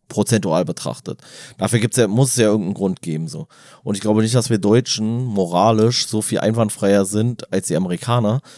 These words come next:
aber es ist halt einfach hier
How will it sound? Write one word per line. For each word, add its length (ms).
aber 260
es 140
ist 300
halt 240
einfach 360
hier 540